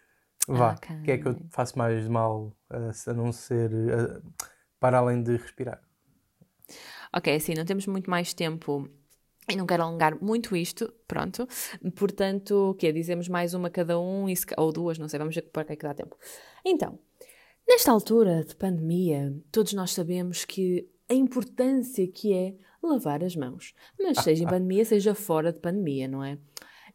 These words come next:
Speaker 2: E eu confesso que posso ser um bocadinho, hum, assim, louca com lavar as mãos. Eu, tipo, estou constantemente
Speaker 1: Pronto,
Speaker 2: a
Speaker 1: então
Speaker 2: lavar
Speaker 1: tá
Speaker 2: as mãos
Speaker 1: explicado
Speaker 2: e não
Speaker 1: só.
Speaker 2: sei o quê.
Speaker 1: Não precisas
Speaker 2: Ah,
Speaker 1: avançar.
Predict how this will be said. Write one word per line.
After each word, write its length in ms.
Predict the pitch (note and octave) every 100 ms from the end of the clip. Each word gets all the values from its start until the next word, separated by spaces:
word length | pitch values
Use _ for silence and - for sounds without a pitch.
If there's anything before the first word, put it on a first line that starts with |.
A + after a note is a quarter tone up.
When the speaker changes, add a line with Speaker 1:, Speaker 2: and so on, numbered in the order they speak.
| _
Speaker 2:
E 180 | C#4+ B3
eu 160 | F#3+ F3+
confesso 500 | G3+ F#3+ D#3+ D#3+ -
que 100 | -
posso 220 | D#3 D#3
ser 260 | - D#3 -
um 120 | A3
bocadinho, 680 | G3+ F#3 D#3 D#3 D3+ D#3 D#3
hum, 640 | D#3 D3+ D3+ D3+ D3+ D3+ C3 - _
assim, 540 | F3+ - F3 E3+ E3 - _ -
louca 460 | F3 F3 F3 F3+
com 160 | E3+ E3+
lavar 280 | E3 D#3 D3
as 100 | D3+
mãos. 140 | D#3+
Eu, 60 | D#3
tipo, 220 | D#3 -
estou 160 | E3
constantemente 420 | D#3 E3 - F#3 C3+
Speaker 1:
Pronto, 120 | A#2+
Speaker 2:
a 20 |
Speaker 1:
então 180 | D#3+ D#3+
Speaker 2:
lavar 220 | - C#3
Speaker 1:
tá 60 | D3
Speaker 2:
as 60 | C#3+
mãos 80 |
Speaker 1:
explicado 240 | E3 E3 D#3+
Speaker 2:
e 40 |
não 80 | D3
Speaker 1:
só. 60 | G#2+
Speaker 2:
sei 100 | D3
o 40 |
quê. 160 | D#3 B2+
Speaker 1:
Não 80 |
precisas 340 | A2+ C#3 C3 C3
Speaker 2:
Ah, 60 |
Speaker 1:
avançar. 540 | C3 B2 G#2+ G#2 A#2